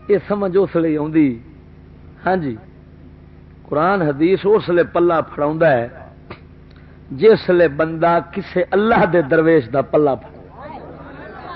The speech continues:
نہیں تے قرآن حدیث آندا ہے، پراں دفے ہو۔ بھئی میں جو امام عبد الوہاب شعرانی رحمت اللہ علیہ دی کتاب کشف الغمہ شریف وچ پڑھیا، وہ فرماندے نے قرآن حدیث وہ بندہ سمجھ سکدا ہے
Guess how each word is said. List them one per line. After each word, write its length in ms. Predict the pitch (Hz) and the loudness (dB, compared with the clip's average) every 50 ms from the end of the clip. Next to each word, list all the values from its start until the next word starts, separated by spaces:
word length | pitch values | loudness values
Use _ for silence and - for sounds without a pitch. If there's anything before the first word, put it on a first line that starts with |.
| - - - - - - - - - - - - - - - - - - - | -16 -18 -18 -20 -20 -20 -20 -20 -20 -20 -20 -20 -20 -20 -20 -20 -20 -10 -2
نہیں 120 | 226 233 | 0 0
تے 100 | 196 208 202 | 2 2 0
قرآن 320 | - - 196 196 202 208 208 | 2 2 2 4 4 4 4
حدیث 280 | 196 175 180 175 143 | 6 6 6 6 6
آندا 200 | 165 160 156 160 | 4 0 2 0
ہے، 40 | 170 | 0
پراں 260 | 160 - 175 165 156 | 0 0 -2 0 0
دفے 280 | 139 135 151 113 127 131 | 0 0 0 0 2 0
ہو۔ 380 | 120 107 110 123 135 135 123 107 - - - - - - - - - - - - - - - - - - - - - - - - - - - - - - - - - - - - - - | 0 0 0 0 2 2 0 0 -2 -10 -20 -20 -20 -20 -20 -20 -20 -20 -20 -20 -20 -20 -20 -20 -20 -20 -20 -20 -20 -20 -20 -20 -20 -20 -20 -20 -20 -20 -20 -20 -20 -20 -20 -20 -18 -2
بھئی 140 | 165 214 277 | 0 2 2
میں 240 | 269 240 247 254 269 | 2 2 2 2 4
جو 100 | 269 277 | 4 2
امام 340 | 277 254 247 247 254 254 254 | 2 2 4 2 4 2 2
عبد 140 | 214 185 214 | 2 4 4
الوہاب 380 | 240 233 214 185 190 208 202 196 - | 4 6 4 4 4 4 2 2 2
شعرانی 420 | - 175 175 175 180 190 190 196 190 | 2 2 4 4 4 4 2 2 2
رحمت 360 | 185 165 165 175 170 131 170 | 2 2 2 0 0 0 0
اللہ 140 | 160 165 170 | 2 4 4
علیہ 240 | 165 165 165 170 | 6 6 6 6
دی 120 | 165 156 156 | 4 4 2
کتاب 420 | - 156 151 151 156 156 151 135 | 0 0 0 2 2 2 2 2
کشف 240 | 160 160 147 - - | 0 -4 -2 0 0
الغمہ 340 | 170 160 139 147 151 156 160 151 120 | 0 2 2 0 0 0 0 0 0
شریف 200 | 135 139 160 143 127 | 0 -2 -2 0 0
وچ 80 | 143 127 107 | -2 -2 0
پڑھیا، 320 | 160 160 165 165 170 180 185 | 0 2 4 4 6 6 4
وہ 100 | 180 165 120 | 4 2 2
فرماندے 440 | 135 139 139 143 147 151 147 160 165 | -2 -2 -2 -2 -2 -2 0 0 0
نے 100 | 170 175 - | 0 -2 -2
قرآن 320 | - 165 156 156 165 165 160 | -2 -2 -2 0 0 0 -2
حدیث 340 | 139 127 147 165 151 113 | -2 2 2 2 2 2
وہ 100 | 147 180 | 0 0
بندہ 240 | 165 165 147 143 147 131 | 0 0 -2 -2 -4 -6
سمجھ 220 | 107 123 139 143 135 110 | -6 -6 -8 -8 -10 -10
سکدا 280 | 123 113 113 110 123 | -12 -14 -10 -10 -12
ہے 60 | 139 | -12